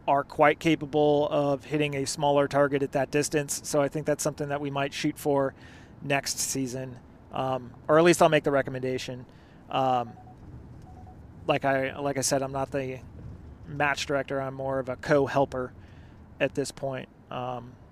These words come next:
who knows? If I stay, I, I don't know what's gonna happen. I don't know where I'm going. I don't know what's happening. So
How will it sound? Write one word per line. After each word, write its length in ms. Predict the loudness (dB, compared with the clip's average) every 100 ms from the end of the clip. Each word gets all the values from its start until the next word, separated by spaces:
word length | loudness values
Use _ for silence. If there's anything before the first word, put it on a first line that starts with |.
| -20 -20 0
who 80 | 6
knows? 320 | 8 8 4
If 100 | -2
I 80 | -2
stay, 600 | 2 6 8 8 6 4
I, 140 | 0 -2
I 100 | -2
don't 140 | -2
know 120 | -4
what's 280 | -6 -6 -6
gonna 180 | -8 -8
happen. 440 | -8 -8 -8 -12 -12
I 160 | -6 -6 -4 6
don't 160 | 8
know 80 | 10
where 160 | 10 10
I'm 100 | 8
going. 340 | 6 6 4
I 80 | 6
don't 160 | 6
know 200 | 6 4
what's 200 | 6 4
happening. 520 | 4 2 0 -8 -8 -12
So 380 | -6 -2 -2 -4